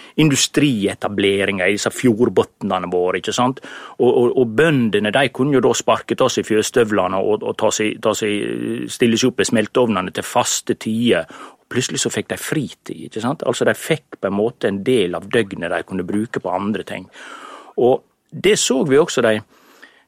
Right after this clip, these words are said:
kan man si, de, de øverste klassene av industri, eh, de industrisysselsatte, typisk funksjonærer og de med de best, beste lønningene og best tilpasset livet, de,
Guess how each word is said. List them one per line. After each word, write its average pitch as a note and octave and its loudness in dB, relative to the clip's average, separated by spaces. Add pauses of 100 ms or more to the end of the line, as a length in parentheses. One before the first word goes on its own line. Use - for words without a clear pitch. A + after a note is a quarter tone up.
kan A#2+ -2
man G#2+ -2
si, D3 2
de, G2+ -2 (440)
de B2+ 2
øverste C3 4
klassene A2 -2
av F2+ 0
industri, G#2 -4 (160)
eh, F2+ -2
de A2 0
industrisysselsatte, - -4
typisk - -4
funksjonærer G2+ -2
og F#2 -4
de F#2+ 0
med F2 -4
de E2+ -4
best, F#2+ -6
beste - -2
lønningene F#2+ -2
og F#2 -6
best G2 -4
tilpasset G#2 -2
livet, G#2 0
de, C3+ 2